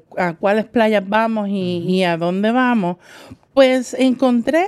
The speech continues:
Speaker 1: e hice una lista de diferentes piscinas,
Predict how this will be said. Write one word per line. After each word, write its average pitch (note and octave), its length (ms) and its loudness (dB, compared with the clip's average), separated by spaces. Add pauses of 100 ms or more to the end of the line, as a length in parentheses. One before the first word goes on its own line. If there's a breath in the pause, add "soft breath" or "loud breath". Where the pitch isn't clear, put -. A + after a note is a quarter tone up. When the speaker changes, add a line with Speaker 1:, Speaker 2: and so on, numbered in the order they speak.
Speaker 1:
e A3+ 160 2
hice A3+ 260 0
una D4+ 160 2
lista A#3+ 720 -2
de G#3 340 0
diferentes A3 1000 0
piscinas, G#3 920 -4